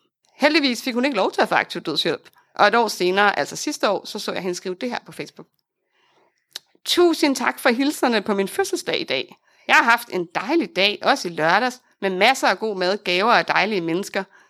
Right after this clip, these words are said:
Men den bedste gave er disse linjer. Ankestyrelsen har afgjort din sag. Du har fortsat ret til en hjælpeordning. Det betyder, at vi ophæver kommunens afgørelse. Tag den, bitches." Grunden til, at hun ville dø for to år siden,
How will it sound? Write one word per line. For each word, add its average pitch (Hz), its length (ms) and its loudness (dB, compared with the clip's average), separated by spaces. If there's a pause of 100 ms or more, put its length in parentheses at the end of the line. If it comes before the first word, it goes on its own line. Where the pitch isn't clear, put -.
(120)
Men 214 140 2
den 262 140 0
bedste 320 360 0
gave 214 320 2
er - 60 -4
disse 320 360 -2
linjer. 254 360 -2 (580)
Ankestyrelsen 214 640 0
har - 60 2
afgjort 214 420 4
din 175 120 -2
sag. - 440 0 (200)
Du 269 60 0
har 262 60 6
fortsat 254 500 0
ret 190 140 2
til - 160 -4
en 190 100 -2
hjælpeordning. 170 640 0 (180)
Det 214 80 -2
betyder, 202 380 0
at 196 80 4
vi 190 100 4
ophæver 185 300 4
kommunens 175 400 -2
afgørelse. 165 640 0 (400)
Tag 147 180 -8 (140)
den, 139 120 -4 (300)
bitches." - 480 -12 (1800)
Grunden 302 260 6
til, 277 280 -2
at 208 180 2
hun 269 200 0
ville 247 140 0
dø 254 240 0 (160)
for 233 100 -6
to 233 200 0
år 202 100 2
siden, 220 380 -2